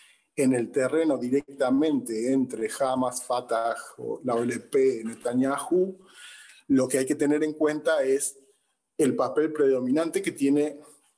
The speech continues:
este país en la política exterior de Estados Unidos.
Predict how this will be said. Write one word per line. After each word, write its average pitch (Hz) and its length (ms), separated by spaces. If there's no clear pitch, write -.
este 143 260
país 135 540
en 147 540
la 127 220
política 143 500
exterior 131 540
de 127 60
Estados 123 420
Unidos. 104 480